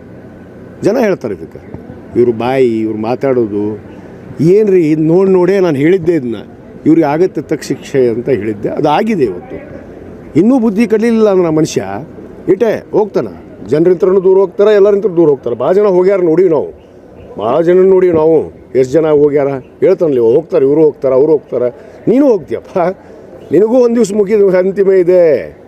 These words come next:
ಅನ್ನೋದನ್ನು ಯಾರೂ ಮರಿಬಾರ್ದು. ನಮಗೆ, ನಮ್ಮದು ಮುಗಿತೈತಿ ಅಂತ ತಿಳ್ಕೊಬೇಕು. ಈ ಒಬ್ಬ ಹಿರಿಯ ಜೀವಿಗೆ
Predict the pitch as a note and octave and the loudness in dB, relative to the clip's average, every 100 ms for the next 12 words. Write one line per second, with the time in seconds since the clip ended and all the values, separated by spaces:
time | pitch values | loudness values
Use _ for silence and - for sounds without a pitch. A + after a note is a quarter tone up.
0 | - - - D3 F#3+ F#3+ A3 D3+ C3+ F#3+ | -20 -16 -4 0 2 2 2 -2 0 0
1 | E3 D3+ B2 G#2 D#2+ D#2+ - - - - | 0 0 -2 -4 -6 -14 -18 -20 -20 -20
2 | - - - A2+ E3+ F#3 F3 F3 G#3 A3+ | -20 -20 -8 -4 -2 0 0 0 0 0
3 | F#3 C3+ A#2 B2+ - - - - - - | -2 -4 -8 -8 -14 -20 -20 -20 -20 -8
4 | - - A#3+ A#3 C4+ A3+ F#3 F#3+ G3 F#3+ | -6 -2 -2 0 0 2 2 2 2 2
5 | F#3+ G3 F3 E3 A#3 B3 F3 F#3 E3+ A2+ | 0 2 2 0 2 0 0 0 0 -2